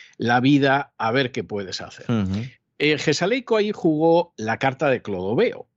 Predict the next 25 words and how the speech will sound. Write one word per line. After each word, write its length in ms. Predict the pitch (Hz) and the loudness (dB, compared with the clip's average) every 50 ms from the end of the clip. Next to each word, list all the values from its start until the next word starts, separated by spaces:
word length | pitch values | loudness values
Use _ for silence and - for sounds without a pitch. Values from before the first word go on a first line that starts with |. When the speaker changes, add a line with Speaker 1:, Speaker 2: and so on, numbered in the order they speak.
| _ _ | _ _
Speaker 1:
Clodoveo 880 | - - 92 98 101 107 110 117 123 135 139 139 139 139 139 - _ - | -8 -6 -4 -2 -2 0 2 4 4 6 6 4 4 2 -2 -4 _ -4
el 200 | 123 120 117 117 | -2 -2 -2 -2
Franco, 580 | 120 - 170 175 175 165 143 123 - 95 92 | -2 0 0 2 2 0 -4 -6 -6 -8 -6
gran 260 | 92 104 110 120 120 120 | -2 0 0 0 0 0
enemigo 440 | 120 113 117 120 135 139 123 110 95 | 0 0 2 2 2 2 0 0 -2
de 80 | 92 | -4
los 200 | 92 90 90 98 | -4 -6 -6 -4
visigodos, 760 | 92 110 113 - - 127 135 165 170 156 165 185 190 - - _ _ _ _ _ _ _ _ _ _ _ _ _ _ _ _ _ _ - - - 135 - | -2 -2 0 0 2 2 4 4 4 4 2 0 -2 -4 -10 _ _ _ _ _ _ _ _ _ _ _ _ _ _ _ _ _ _ -18 -16 -16 -8 -4
pues 200 | 123 120 107 - | -4 -2 -2 -2
en 100 | 113 117 | -2 -2
ese 180 | 127 123 - 127 | -2 0 0 0
momento 640 | 131 131 131 143 147 147 127 123 - 151 160 - - - - - - - - | 0 0 2 2 2 0 0 0 -2 -2 -2 -2 -6 -16 -20 -20 -20 -18 -6
lo 300 | - 113 117 113 117 107 | -2 0 0 2 0 0
que 100 | - 110 110 | -2 -4 -2
sucede 680 | - 120 110 - - 131 127 127 139 143 151 - - - | 0 -2 0 2 2 2 4 4 4 4 2 2 -2 -4
es 200 | 120 117 110 - | -4 -4 -4 -4
que 120 | - 135 | -4 -2
él 140 | 127 123 113 | -2 0 0
dice, 340 | 135 131 123 - - 143 139 | 0 -2 -2 0 0 0 0
"Bueno, 300 | 123 107 107 107 87 - _ | 0 -2 -6 -6 -6 -12 _
pues, 380 | - - 92 - - - - - | -16 -12 -8 -6 -6 -6 -6 -6
eh, 180 | 104 98 82 | -8 -10 -6
que 120 | - - 110 | -2 0 2
me 160 | 113 117 117 | 2 4 4
ayude, 600 | 123 123 127 156 165 156 151 156 151 151 147 | 2 4 4 6 6 6 6 4 4 4 2